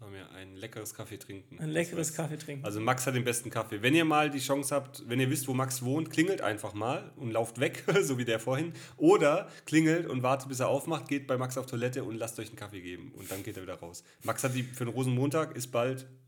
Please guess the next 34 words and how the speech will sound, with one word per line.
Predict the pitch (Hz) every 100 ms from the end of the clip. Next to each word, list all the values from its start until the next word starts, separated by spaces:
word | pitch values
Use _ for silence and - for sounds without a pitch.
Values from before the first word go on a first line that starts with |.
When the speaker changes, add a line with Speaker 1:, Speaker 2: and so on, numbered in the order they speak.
| -
Speaker 1:
beste, | 113 - 120
beste | 110 110 -
Location | 107 139
Speaker 2:
Ich |
werd | 160 180
Speaker 1:
zur |
Speaker 2:
wahrscheinlich | 175 175 170
Speaker 1:
Toilette | -
gehen. | 175
Speaker 2:
Karnevalspflichtigen | 165 160 165 143 - 156
sein. | 151 151
Ich | 156
werd | 160
nicht | 160
hier | 156
sein | 151 -
über | 147 -
Karneval. | - 170 160 127
Speaker 1:
Ich | 127
hab | 131
schon | 151
überlegt, | 139 139 131
ob |
ich | 123
hierher | 127 123
komme | 131 120
und | 117
ich | -
von | 117
hier | 117
den | 117 110 110 - _ _
Rosenmontagsanzug | 117 110 110 101 92 - - 120 -
an-, | 92 - 110
Anzug | 127 110 - 107 -